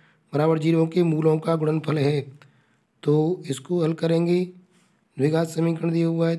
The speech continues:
थ्री एक्स स्क्वायर माइनस चार एक्स बराबर जीरो। इसको standard form में लिखेंगे, थ्री एक्स स्क्वायर माइनस चार एक्स प्लस जीरो बराबर जीरो। तो यहाँ पर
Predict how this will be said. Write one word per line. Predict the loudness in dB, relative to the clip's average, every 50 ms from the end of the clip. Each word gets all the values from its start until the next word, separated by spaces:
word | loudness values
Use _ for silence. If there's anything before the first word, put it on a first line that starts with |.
| -6
थ्री | -8 -4 0 0 2
एक्स | 0 0 -4 -8 -10
स्क्वायर | -10 -10 -8 -4 -2 -2 -2 -4 -6 -10 -20 _ _ _ _ _ _ _ _ _ _ _ _ -4
माइनस | -2 0 0 -2 -4 -6
चार | -10 -6 -4 -2 0 0
एक्स | -2 -2 -4 -4 -4
बराबर | -2 0 0 0 0
जीरो। | 0 0 0 0 -2 -6 -8 -18 -20 _ -20 _ _ _ _ _ _ _ _ _
इसको | -16 -10 -4 -2 -4
standard | -2 -2 -2 0 2 2 0 0 0
form | 2 2 2 4
में | 2 2
लिखेंगे, | 0 0 0 0 2 2 2 0 0 -2 -8 -18 -20 _ _ _ _ _ _ _ _ _ _
थ्री | -6 -2 0 0
एक्स | 0 0 -2 -10 -12
स्क्वायर | -12 -10 -4 -2 -2 0 0 0
माइनस | -2 -2 -2 -2 -2 -4 -6 -10
चार | -14 -14 -14 -14 -14 -14 -14 -14
एक्स | -14 -16 -16
प्लस | -18 _ -4 0 0 0 0 -4 -16 -20 _ _ _ _ _ _ _ _ _ -8
जीरो | -6 -2 0 2 2 2 2 2 0
बराबर | 0 0 2 0 0 0 -2 -4 -10 -18 -20 _ _ _ _ _ _ _ _ _
जीरो। | -4 -2 0 2 2 2 0
तो | -4 -8 -18 -20 -20 _ _ _ _ _ _ _ _ -2 -2
यहाँ | 0 0 0 -2
पर | -6 -10 -16 -16